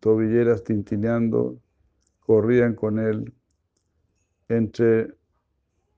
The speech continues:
los florecidos campos. Una y otra vez, mm, algunas apasionadas bebían el néctar de sus labios, sonriendo.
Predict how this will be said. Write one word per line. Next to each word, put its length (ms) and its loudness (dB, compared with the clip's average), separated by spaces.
los 260 -4
florecidos 920 -4
campos. 800 -6
Una 240 2
y 60 2
otra 320 2
vez, 560 0
mm, 280 -6
algunas 580 -2
apasionadas 760 -2
bebían 380 2
el 140 -4
néctar 380 -2
de 80 -2
sus 260 -18
labios, 640 -4
sonriendo. 960 -2